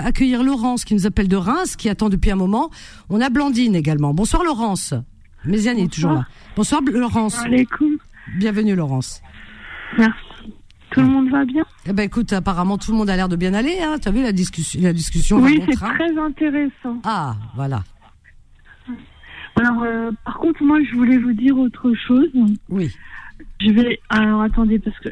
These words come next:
Speaker 2: je vais débrancher mon portable. Voilà, j'avais plus de batterie.
Speaker 1: Hmm.
Speaker 2: Euh,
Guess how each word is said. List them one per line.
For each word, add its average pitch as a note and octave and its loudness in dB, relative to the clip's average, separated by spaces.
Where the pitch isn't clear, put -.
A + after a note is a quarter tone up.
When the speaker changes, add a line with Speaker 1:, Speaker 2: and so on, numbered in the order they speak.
Speaker 2:
je G3+ -4
vais G#3 2
débrancher A3+ 2
mon A3 4
portable. B3 -2
Voilà, G3+ 2
j'avais G#3 2
plus - -6
de F#3+ -4
batterie. G#3 -2
Speaker 1:
Hmm. E3+ 2
Speaker 2:
Euh, A3+ 2